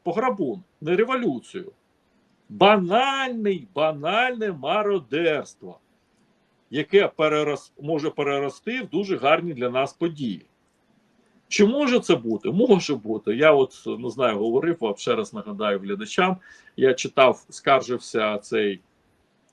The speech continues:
губернатор Білгородської області, у них же там почалися блекаути,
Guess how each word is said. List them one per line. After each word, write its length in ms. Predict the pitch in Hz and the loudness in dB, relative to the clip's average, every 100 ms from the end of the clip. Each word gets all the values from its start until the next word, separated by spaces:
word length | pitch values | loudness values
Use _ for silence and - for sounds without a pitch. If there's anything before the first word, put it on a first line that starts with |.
| _ _ _ _ _ _ _ _ - - | _ _ _ _ _ _ _ _ -20 -10
губернатор 580 | 117 139 143 127 113 | -2 2 4 2 0
Білгородської 680 | 92 120 107 127 127 - 117 | -2 -2 0 0 0 0 2
області, 500 | 175 185 143 - 101 - | 4 4 0 0 -4 -4
у 120 | 113 135 | -6 -2
них 120 | 127 | 0
же 100 | 131 | 0
там 200 | 123 117 | 0 0
почалися 480 | - - 117 - 107 | -2 -2 -2 -2 -2
блекаути, 640 | 113 - 220 214 - 98 | -2 2 4 4 2 -4